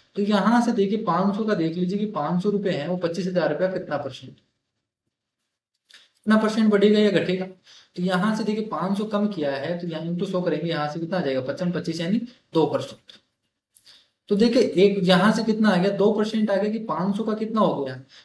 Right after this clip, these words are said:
जो पाँच सौ का effect आएगा percentage में कितना आएगा, दो परसेंट का। तो इसने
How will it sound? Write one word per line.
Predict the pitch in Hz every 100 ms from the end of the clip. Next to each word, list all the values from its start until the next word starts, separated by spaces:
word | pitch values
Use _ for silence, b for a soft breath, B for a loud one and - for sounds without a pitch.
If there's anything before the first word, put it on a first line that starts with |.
| -
जो | 185
पाँच | 160 170 196
सौ |
का | 220
effect | 196 185 185 185
आएगा | 143 143 185
percentage | 185 175 180 175 175
में | 196
कितना | 190 185 202
आएगा, | 175 160 185
दो | 185 175
परसेंट | 165 151 - 127
का। | - - _ B B B B
तो | 233
इसने | 226 254